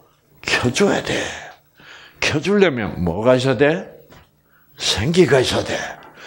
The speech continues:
근데 그거는 과학자들이 인정을 안 해, 생기는. 근데 과학자들이 탁 보니까, 아, T세포가 암세포 뭐 하고 있어요? 턱 이러고 있거든? 이러면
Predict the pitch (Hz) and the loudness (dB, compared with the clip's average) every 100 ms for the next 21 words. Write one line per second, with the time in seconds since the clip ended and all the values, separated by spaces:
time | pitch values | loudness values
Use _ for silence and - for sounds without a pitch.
0 | - - 208 196 190 135 127 190 208 113 | -20 -6 -2 2 2 2 2 2 2 -2
1 | 80 - 85 - - 120 110 104 180 - | -6 -4 -4 -4 -6 -4 -4 2 2 2
2 | - _ _ - 156 156 190 147 - 135 | -4 _ _ 0 0 2 0 -2 -8 -2
3 | 208 190 - - - 135 98 76 - - | 2 2 0 -4 0 2 0 -2 -12 -20
4 | _ _ _ _ _ _ _ _ _ _ | _ _ _ _ _ _ _ _ _ _
5 | _ - 180 220 233 220 - 160 165 165 | _ -10 -2 2 4 2 0 0 0 0
6 | 147 - 139 170 135 110 - - - - | 0 -2 2 4 4 2 -4 -6 -6 4
7 | 175 - - - _ _ _ _ _ _ | 4 4 -6 -18 _ _ _ _ _ _
8 | _ _ _ - 196 - 156 143 131 123 | _ _ _ -4 0 2 2 2 2 2
9 | 139 131 135 123 104 107 139 135 147 127 | 2 2 2 2 0 4 4 4 2 2
10 | 147 185 214 - - _ _ _ - - | 2 2 -2 -12 -20 _ _ _ -2 2
11 | 247 - 208 233 240 220 226 226 269 - | 2 2 0 2 2 2 2 2 2 -2
12 | - _ _ _ _ _ _ _ _ _ | -16 _ _ _ _ _ _ _ _ _
13 | _ _ _ _ _ _ _ - - 226 | _ _ _ _ _ _ _ -20 -8 0
14 | 254 269 269 269 254 254 294 294 220 | 2 4 4 2 2 4 4 2 -6